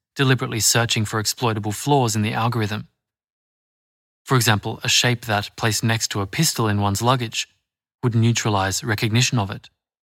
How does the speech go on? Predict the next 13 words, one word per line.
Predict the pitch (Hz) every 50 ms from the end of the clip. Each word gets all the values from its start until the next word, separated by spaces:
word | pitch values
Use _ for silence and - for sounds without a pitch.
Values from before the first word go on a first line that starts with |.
| _ _ _ _ _ _ _ _ _ _ _ _ _ _ _ _ _ _ _ _ _ _ _ _ -
Robustness | 127 127 113 139 156 165 - - 180 160 -
against | 139 123 117 110 - -
manipulation | 117 107 104 101 - 104 107 143 190 180 - 110 104 113 - -
is | 165 170 151 151
an | 131 131 - -
ordinary | 131 139 160 151 147 135 120 117 113 107
criterion | - 113 107 104 - 156 160 151 117 101 101 120
in | 131 123 104
information | 101 98 - - 107 104 98 - - 110
security, | - - 104 - 135 123 104 101 85 156 - _ _ _ _ _ _ _ _ _ _ _ -
nearly | 143 156 190 190 185 180 170 151 - _ _ _
the | - 113 107 131 160 202 185 123 101 101 120 _ _ _ _ _ _ -
criterion. | - 113 104 - - 107 95 95 104 120 127 -